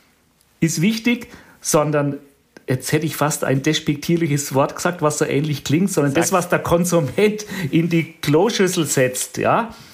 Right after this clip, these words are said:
Speaker 1: Auch das muss zurück auf lange Sicht. Alles, was wir wegspülen,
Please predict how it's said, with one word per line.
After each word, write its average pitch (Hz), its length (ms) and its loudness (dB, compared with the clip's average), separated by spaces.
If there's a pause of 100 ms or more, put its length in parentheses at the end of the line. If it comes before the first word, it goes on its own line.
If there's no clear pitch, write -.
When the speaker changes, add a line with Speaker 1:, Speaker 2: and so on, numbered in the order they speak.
(220)
Speaker 1:
Auch 185 320 2 (220)
das 214 300 0
muss 214 300 0
zurück 135 340 0 (1000)
auf 127 240 0
lange 113 400 0
Sicht. - 540 -6 (520)
Alles, 220 360 0
was 214 340 -2
wir 185 500 0
wegspülen, 202 1040 0